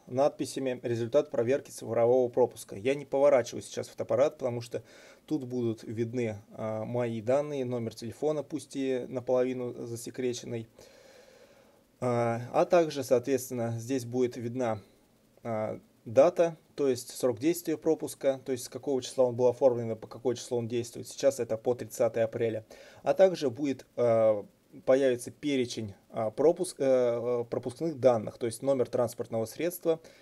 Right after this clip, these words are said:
это для, а, личных автомашин, да, госномер, карта "Тройка", карта "Стрелка", проездной билет, то есть безлимитный, а, проездной, либо социальная карта.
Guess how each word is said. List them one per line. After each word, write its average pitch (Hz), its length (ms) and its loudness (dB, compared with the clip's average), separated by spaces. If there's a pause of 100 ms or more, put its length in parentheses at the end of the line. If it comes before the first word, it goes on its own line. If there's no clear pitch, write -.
это 156 240 -4
для, 139 400 4 (180)
а, 127 160 0
личных 131 560 -4
автомашин, 123 640 -4
да, 143 180 6
госномер, 120 640 -2 (440)
карта 131 320 6
"Тройка", 175 400 4
карта 120 300 2
"Стрелка", 156 440 0
проездной 131 400 -2
билет, 151 300 0
то 139 80 -4
есть 120 120 -4
безлимитный, 123 920 -6
а, 120 140 -4
проездной, 117 600 -2 (400)
либо 175 280 2
социальная 139 440 6
карта. 110 440 0